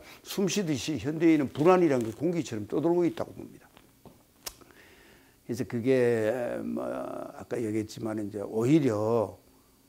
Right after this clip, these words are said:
어, 신이 있느냐 없느냐 그런 문제가 아니고 고마워하느냐 감사하느냐, 아,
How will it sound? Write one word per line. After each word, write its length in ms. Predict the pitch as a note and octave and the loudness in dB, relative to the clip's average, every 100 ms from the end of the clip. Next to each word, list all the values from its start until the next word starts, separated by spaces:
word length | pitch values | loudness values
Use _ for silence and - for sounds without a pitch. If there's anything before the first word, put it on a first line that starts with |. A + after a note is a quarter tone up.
| _ | _
어, 120 | - - | -14 -6
신이 400 | - G#3 A3 D#3 | 2 6 6 6
있느냐 320 | A#2+ D3+ E3+ | 6 6 6
없느냐 240 | A#2 A#2 | 4 0
그런 400 | A2 C#3 F#3 G3 | 0 0 0 2
문제가 400 | A#2 A2+ B2 C3 | 0 0 0 0
아니고 500 | A2 G2+ C3 B2+ - _ _ _ _ _ _ _ _ _ - | -2 -4 -2 -2 -4 _ _ _ _ _ _ _ _ _ -6
고마워하느냐 960 | A#2 C3 D#3+ E3 C#3 B2 C#3+ D3+ C#3+ | 2 8 8 8 6 4 4 2 0
감사하느냐, 920 | - A#2 A#2+ B2 C3 B2 A#2+ A#2 G#2 - _ _ _ _ _ _ _ _ _ _ | -2 -2 -2 -2 -2 -2 -2 -4 -6 -12 _ _ _ _ _ _ _ _ _ _
아, 400 | - G2+ F#2 F#2+ | -10 -8 -8 -12